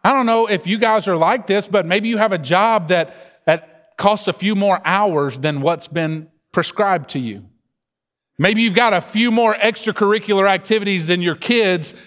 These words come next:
can actually get to. That every moment of your day is spent and organized, and when you get to the end of it, something comes in, it throws everything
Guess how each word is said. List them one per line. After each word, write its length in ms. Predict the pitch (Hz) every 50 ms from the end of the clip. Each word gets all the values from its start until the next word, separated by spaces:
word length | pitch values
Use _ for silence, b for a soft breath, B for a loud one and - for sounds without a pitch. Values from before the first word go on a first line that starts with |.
| B B B
can 160 | - 208 185
actually 420 | 185 202 196 - - 202 190 180
get 300 | 156 143 208 247 - -
to. 260 | - - 131 98 95 95 _ _ _ _ _ _ _ _ _ _ _ -
That 140 | 190 196 202
every 300 | 220 269 233 254 262 240
moment 400 | 220 226 240 254 247 240 240 220
of 180 | 208 208 170
your 120 | 190 214 202
day 360 | 160 147 220 240 240 226 214
is 260 | 208 202 185 175 160
spent 480 | - - - - - 233 247 247 240 247
and 160 | 196 190 175
organized, 680 | 180 185 202 240 269 269 220 214 196 175 175 180 190 -
and 220 | 208 185 170 175 185
when 160 | 196 185 175
you 200 | 160 196 269 269
get 260 | 180 196 269 269 -
to 80 | 247 226
the 140 | 208 220
end 100 | 262 269 247
of 80 | 208
it, 80 | 196 175
something 280 | - 247 247 208 226 214
comes 280 | - 247 233 196 170
in, 180 | 254 277 240 - B B B
it 220 | B 240 240 240
throws 280 | - 254 262 247 208 - -
everything 680 | - 226 262 240 254 254 233 - - 208 202 196 196